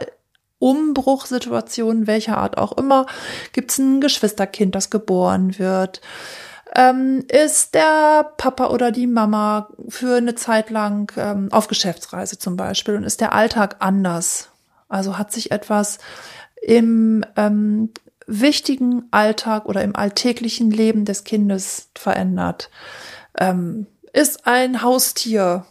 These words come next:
krank oder ist ein Haustier gestorben? Ist die Oma krank? Also alle Dinge, die so sich zu Hause verändern können, ähm, da lohnt es sich hinzuschauen.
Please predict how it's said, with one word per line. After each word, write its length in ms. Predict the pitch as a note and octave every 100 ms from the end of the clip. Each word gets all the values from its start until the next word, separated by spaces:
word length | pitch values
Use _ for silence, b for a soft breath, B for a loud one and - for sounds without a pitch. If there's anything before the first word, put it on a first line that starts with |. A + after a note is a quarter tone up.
| _
krank 640 | - - F#3 F3+ - - - _ _ _ _
oder 280 | B3 A#3 -
ist 160 | F#3+
ein 160 | - G3
Haustier 320 | G3 - -
gestorben? 560 | - G3+ - - - G#3+
Ist 220 | C#4 -
die 80 | C#4
Oma 320 | B3 A#3 F#3+
krank? 460 | F3+ - F3+ F#3+ -
Also 200 | G#3+ G#3 B B -
alle 260 | B3 C#4+
Dinge, 440 | B3+ B3 C4 C4 C4 _ _ _
die 100 | A#3
so 260 | G#3+ A3+ A3
sich 360 | G3+ A3 -
zu 360 | - - F#4+ D4+
Hause 340 | A#3+ C#4 G#3+
verändern 520 | G3 G#3 - A3 F#3+ F#3+
können, 420 | - F3 E3+ F#3 B B B B -
ähm, 600 | G#3+ G#3+ G#3+ A3 A3+ - _
da 120 | A#3+
lohnt 280 | B3+ D#4 D4+
es 80 | -
sich 180 | A3+
hinzuschauen. 920 | - C4+ D4 G3 - - E3+ E3+ F3+